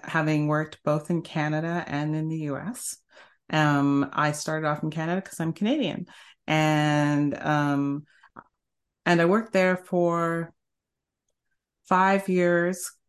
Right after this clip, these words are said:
full-time before coming to graduate school here in the U S and then, um, starting, restarting my career in the U S. So, uh, I, I think it's a unique point of view, Mary, to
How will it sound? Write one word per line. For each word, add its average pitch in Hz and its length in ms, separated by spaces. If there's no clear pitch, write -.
full-time 165 920
before 147 760
coming 165 280
to 175 80
graduate 147 460
school - 240
here 156 220
in 151 100
the 151 80
U 139 140
S - 360
and 143 400
then, 139 460
um, 139 180
starting, 139 540
restarting 147 500
my 135 120
career 135 400
in 139 100
the 139 120
U 139 140
S. - 320
So, 143 460
uh, 147 460
I, 151 340
I - 20
think 170 180
it's 170 160
a 156 40
unique 156 600
point 165 160
of 151 80
view, 156 180
Mary, 139 440
to 139 340